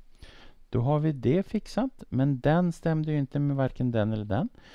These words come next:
Då är frågan det om den här räta linjen stämmer med den, den eller kanske med den.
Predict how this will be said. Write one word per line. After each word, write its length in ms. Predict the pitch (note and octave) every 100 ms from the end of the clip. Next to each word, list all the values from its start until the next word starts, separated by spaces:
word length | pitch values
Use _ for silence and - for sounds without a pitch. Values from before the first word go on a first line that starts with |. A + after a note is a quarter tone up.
| - - -
Då 100 | D3
är 40 |
frågan 380 | D3+ E3 D3 C#3
det 100 | C3
om 180 | B2 B2
den 120 | A#2+
här 200 | A2+ G#2+
räta 300 | G2+ - G2
linjen 400 | F#2+ G2 C#3+ D3+
stämmer 320 | - B2+ B2+
med 160 | B2+ A#2+
den, 360 | A2 A2 A2+
den 400 | - F#2+ A#2 E3
eller 200 | F#3 C3
kanske 360 | C#3 C#3+ C3+ -
med 120 | D3+
den. 320 | C#3 G1+ A2